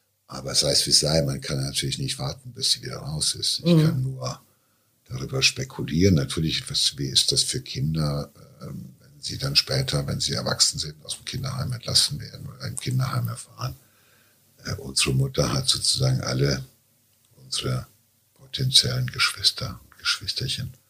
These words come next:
Speaker 1: umgebracht. Können die ihrer Mutter verzeihen?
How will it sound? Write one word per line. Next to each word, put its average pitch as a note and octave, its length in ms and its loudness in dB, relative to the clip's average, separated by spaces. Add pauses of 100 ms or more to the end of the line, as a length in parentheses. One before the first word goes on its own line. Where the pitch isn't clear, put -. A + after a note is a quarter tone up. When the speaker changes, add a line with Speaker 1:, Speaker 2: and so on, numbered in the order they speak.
(1080)
Speaker 1:
umgebracht. - 880 -10 (2500)
Können A#1+ 280 0
die A#2+ 140 0
ihrer A#1+ 160 2
Mutter - 260 -2
verzeihen? G2 800 2